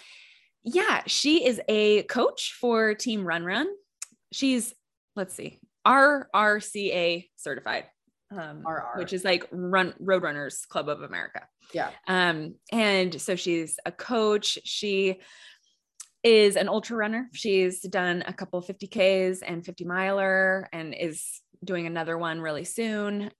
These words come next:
Speaker 2: Mm-hmm.
Speaker 1: Um, and she's just a great, encouraging mom and inspiring for us and encouraging, like, so nice.
Speaker 2: So sweet. Yeah. It's so fun to hear from, like,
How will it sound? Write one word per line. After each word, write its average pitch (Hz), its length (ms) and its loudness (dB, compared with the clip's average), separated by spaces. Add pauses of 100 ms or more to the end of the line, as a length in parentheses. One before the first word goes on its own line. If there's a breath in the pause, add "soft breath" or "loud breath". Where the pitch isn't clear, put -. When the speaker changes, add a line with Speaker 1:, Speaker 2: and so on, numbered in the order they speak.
(140)
Speaker 2:
Mm-hmm. 185 160 -6
Speaker 1:
Um, 165 380 -4 (640)
and 240 520 2
she's 254 280 -4
just 262 220 -6
a 285 60 0
great, 180 680 -4 (1080 soft breath)
encouraging 196 1000 2 (320)
mom 180 540 4 (460 loud breath)
and 196 480 2
inspiring 175 580 0
for - 180 -8
us 190 440 -4
and 190 120 0
encouraging, 196 720 -4
like, 196 220 -2 (180)
so - 240 -4
nice. - 360 -10
Speaker 2:
So 196 120 4
sweet. - 440 -6 (120)
Yeah. - 280 -6 (120)
It's 202 220 -10
so 190 220 0
fun 165 200 -2
to 165 80 -2
hear 156 260 -4
from, 151 200 -10
like, 143 220 -14